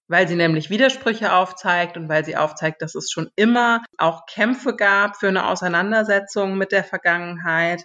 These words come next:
und auch immer schon Positionen gab, die eben quer lagen zu dieser Fortschrittserzählung. Genau.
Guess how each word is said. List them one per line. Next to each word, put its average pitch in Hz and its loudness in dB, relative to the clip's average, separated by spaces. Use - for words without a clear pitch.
und 170 -6
auch 170 2
immer 202 2
schon 180 -2
Positionen 180 -2
gab, 160 0
die 165 -6
eben 156 -2
quer 175 2
lagen 131 0
zu - -14
dieser 139 -2
Fortschrittserzählung. 143 -4
Genau. 160 -2